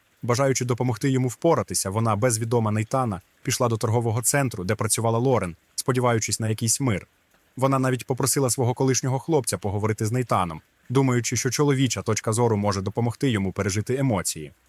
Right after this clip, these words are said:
Наступного ранку, незадовго до сходу сонця, велосипедистка, що їхала дорогою біля шосе, зробила похмуру знахідку. Проїжджаючи повз болотисту місцевість, вона помітила щось незвичайне, що плавало в темній,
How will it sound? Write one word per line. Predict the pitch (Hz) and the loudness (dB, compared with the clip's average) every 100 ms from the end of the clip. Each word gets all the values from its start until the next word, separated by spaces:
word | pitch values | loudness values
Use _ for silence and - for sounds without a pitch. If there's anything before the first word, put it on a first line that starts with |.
| _ | _
Наступного | 120 127 143 147 127 | -4 -2 0 0 2
ранку, | 131 135 117 | 2 0 -2
незадовго | 107 113 120 123 107 | 0 0 2 2 0
до | 101 | -2
сходу | - 127 123 | -2 0 0
сонця, | - 135 117 85 - _ - | 2 0 0 -6 -12 _ -4
велосипедистка, | 156 147 156 151 123 - 98 | -2 0 0 2 0 0 -2
що | - | 0
їхала | 120 123 120 | 0 0 0
дорогою | 110 123 110 101 | 2 2 0 0
біля | 107 107 | 0 -2
шосе, | 127 - 139 113 _ _ | -2 0 2 0 _ _
зробила | 147 175 165 113 | 0 2 4 2
похмуру | 117 - 123 | -2 -2 0
знахідку. | 123 147 98 - - 82 _ _ - | 0 0 -2 -4 -14 -14 _ _ 0
Проїжджаючи | 165 160 135 151 131 120 | 2 2 4 2 2 0
повз | 135 113 | 0 0
болотисту | 135 135 135 - | 0 0 0 0
місцевість, | 127 - 151 131 95 - | 0 0 2 2 0 -2
вона | 120 127 | 0 0
помітила | 131 131 120 117 | 2 0 0 -2
щось | - 127 - | 0 0 0
незвичайне, | 131 127 127 - 135 113 95 | 0 0 -2 0 0 0 0
що | - 113 | -2 -2
плавало | 120 110 110 | 0 2 0
в | 104 | 0
темній, | - 127 107 | 0 2 2